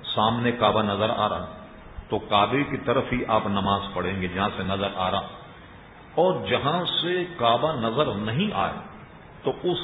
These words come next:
سمت نماز پڑھنا کافی ہوگا۔ جیسے ہمارے یہاں پاکستان میں مغربی جانب نماز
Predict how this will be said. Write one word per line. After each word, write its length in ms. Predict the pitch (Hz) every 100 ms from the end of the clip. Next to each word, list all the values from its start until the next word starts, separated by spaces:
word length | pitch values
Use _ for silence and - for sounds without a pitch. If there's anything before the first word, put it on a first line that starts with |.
| -
سمت 280 | 226 233 170
نماز 540 | 147 135 143 156 - 120
پڑھنا 260 | 107 131 139
کافی 320 | 90 82 87 80
ہوگا۔ 400 | 80 80 80 80 80
جیسے 360 | 98 113 - 107
ہمارے 300 | 104 107 117
یہاں 320 | 104 104 127 147 - - - - -
پاکستان 580 | 101 - 113 - 110
میں 100 | 120
مغربی 600 | 101 92 101 113 135 113
جانب 420 | 101 98 101 151 185 - - - -
نماز 300 | 104 110